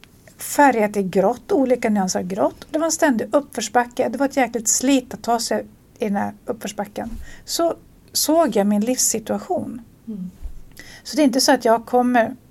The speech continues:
Speaker 1: ja, liksom, "Ja, men jag läste en klatschig bok här som jag
Speaker 2: Mm.
Speaker 1: tycker verkar bra." Utan jag vet av egen erfarenhet. Och varför det är svårt i början, det är för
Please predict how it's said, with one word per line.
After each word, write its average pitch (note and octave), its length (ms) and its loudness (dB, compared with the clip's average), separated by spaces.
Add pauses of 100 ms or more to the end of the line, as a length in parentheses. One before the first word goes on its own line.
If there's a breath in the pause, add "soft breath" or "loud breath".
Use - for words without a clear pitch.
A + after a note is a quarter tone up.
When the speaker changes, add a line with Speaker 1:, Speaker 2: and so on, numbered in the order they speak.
Speaker 1:
ja, A3+ 240 -6
liksom, A#3+ 360 -6
"Ja, D4 100 4
men A#3+ 160 4
jag B3+ 80 4
läste B3 320 0
en A3 80 -2
klatschig G#3+ 420 -4
bok B3+ 320 -2
här A3 240 -4 (440 loud breath)
som A#3 180 -2
jag G#3 100 0
Speaker 2:
Mm. G#3+ 120 -4
Speaker 1:
tycker G#3 180 2
verkar G#3 300 0
bra." A3 220 -2 (180)
Utan A#3+ 480 2 (160)
jag G#3+ 180 0
vet C#4+ 760 -4 (320)
av A3 120 0
egen G#3 260 0
erfarenhet. G3+ 400 -4 (380 loud breath)
Och B3 160 0
varför B3 300 4
det B3+ 60 4
är - 20 0
svårt F#4 360 -2
i - 20 -4
början, G#3+ 520 -2 (720 loud breath)
det D4 200 4
är C#4+ 60 6
för A#3+ 400 0